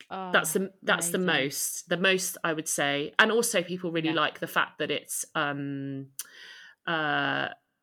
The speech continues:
Speaker 1: a s-, a space where they can just have a little bit of time back for themselves.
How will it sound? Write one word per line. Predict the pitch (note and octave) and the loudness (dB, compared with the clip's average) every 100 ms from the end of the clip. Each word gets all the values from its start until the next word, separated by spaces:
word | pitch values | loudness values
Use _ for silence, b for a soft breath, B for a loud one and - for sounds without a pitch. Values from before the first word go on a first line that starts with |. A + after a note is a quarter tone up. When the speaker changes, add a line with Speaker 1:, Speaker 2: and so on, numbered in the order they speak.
| _ | _
Speaker 1:
a | - | 0
s-, | D#3 - - | 0 -2 -2
a | E3 | -2
space | - - F3+ C#3 C3+ - - - | -2 0 0 0 -2 -6 -8 -8
where | D#3 D3+ C#3+ C#3 - | -2 0 0 -2 -4
they | D3+ D3 | -4 -4
can | - D3+ C#3 C#3 C#3 - _ _ _ | -2 -2 -2 -4 -8 -12 _ _ _
just | - F3+ - | -6 -4 -2
have | G3 F#3 | -2 -2
a | F3 | 0
little | F#3 F#3 | -2 -2
bit | F3+ F3+ | -4 -4
of | F3+ | -4
time | - F#3 F3 | -4 -2 0
back | F#3 E3+ - | 0 0 -2
for | F#3 | -8
themselves. | F3 E3 - D#3 E3+ G#3+ A#3+ - - | -4 -4 -2 -2 -2 -4 -8 -8 -8